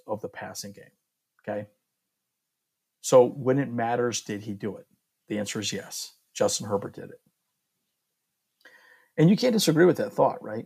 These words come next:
You just can't. I mean, that's a very good situation, um,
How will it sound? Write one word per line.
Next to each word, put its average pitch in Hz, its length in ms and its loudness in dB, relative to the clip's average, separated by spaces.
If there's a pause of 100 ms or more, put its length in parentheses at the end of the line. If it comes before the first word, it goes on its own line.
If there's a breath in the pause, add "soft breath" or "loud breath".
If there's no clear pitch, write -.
You 120 100 -6
just 123 180 -4
can't. - 280 -4 (240)
I 131 60 4
mean, 123 100 6
that's 117 160 2
a 117 60 2
very 117 420 0
good 110 440 0 (120)
situation, 104 800 -6 (240)
um, 104 340 -4